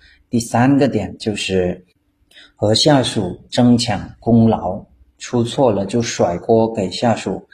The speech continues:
第四个点就是不知人，不善用人，用人只凭借个人的一个喜好。第五个点就是没有格局，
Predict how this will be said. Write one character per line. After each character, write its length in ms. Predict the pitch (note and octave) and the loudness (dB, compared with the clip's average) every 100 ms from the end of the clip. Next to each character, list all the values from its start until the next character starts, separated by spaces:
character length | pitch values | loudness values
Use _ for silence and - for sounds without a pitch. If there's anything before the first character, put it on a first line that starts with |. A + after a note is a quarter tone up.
| - _ | -20 _
第 80 | A2+ | -6
四 280 | A2+ D3 C3 | -4 -2 -2
个 140 | A#2+ | -2
点 240 | A#2 F#2+ F2+ | -4 -4 -6
就 140 | G#2+ | -8
是 280 | G#2 G2+ - _ | -6 -8 -8 _
不 280 | E3+ C3 F#2+ - | 0 2 0 -4
知 280 | - B2 A2 | 0 2 2
人， 320 | F2+ F#2+ F#2+ _ | 0 -4 -8 _
不 200 | - F2+ | -10 -6
善 320 | G#2 C#3 B2+ A#2+ | -4 0 2 4
用 220 | C3 G2 | 2 2
人， 240 | E2+ F2 - - - - | -2 -6 -10 -20 -18 -2
用 180 | D#3 B2+ | 2 4
人 160 | G#2+ | 4
只 140 | A2 G#2+ | 2 0
凭 320 | - F#2 G2+ | -4 -6 -2
借 180 | A#2+ A2+ | 0 0
个 300 | - C#3 A2+ | 0 2 2
人 180 | F#2+ G2+ | 2 0
的 80 | |
一 140 | G#2 F2+ | -2 -2
个 160 | A2 | -2
喜 280 | A2 - F2+ - | -2 -4 -8 -6
好。 380 | B2 G#2 - - | -2 -2 -4 -2
第 140 | C#3 | 0
五 120 | A#2+ | 0
个 160 | F2+ G#2+ | 0 -4
点 220 | G#2+ F2+ | -4 -6
就 140 | F2 G2 | -6 -6
是 120 | G2+ | -6
没 280 | F2+ A2 B2+ | 0 4 4
有 180 | G#2 | 2
格 240 | F2+ F#2 F#2+ | -2 -4 -6
局， 400 | - E2+ F2+ | -6 -8 -8